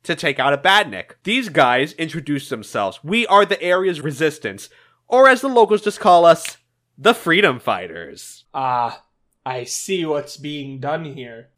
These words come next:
Speaker 1: Uh-huh. And so everyone introduces each other. Sonic sees that he's inspired some copycats. But then all of them realize, "Oh, wait.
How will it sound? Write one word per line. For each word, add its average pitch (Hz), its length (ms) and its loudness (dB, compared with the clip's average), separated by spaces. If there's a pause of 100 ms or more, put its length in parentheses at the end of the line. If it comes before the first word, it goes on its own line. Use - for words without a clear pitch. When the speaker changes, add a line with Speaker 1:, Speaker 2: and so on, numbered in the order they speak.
Speaker 1:
Uh-huh. 120 840 -4 (200)
And 143 180 2
so 175 180 4
everyone 175 400 2
introduces 180 600 -10
each 156 200 -8
other. 165 220 2
Sonic 170 500 0
sees 226 560 -12
that 320 180 0
he's 311 400 -4
inspired 339 680 0
some 339 180 -12
copycats. - 1120 -2
But 156 180 4
then 175 240 2
all 170 200 6
of 180 40 -4
them 175 180 -4
realize, 180 340 0
"Oh, 190 100 2
wait. 220 340 -2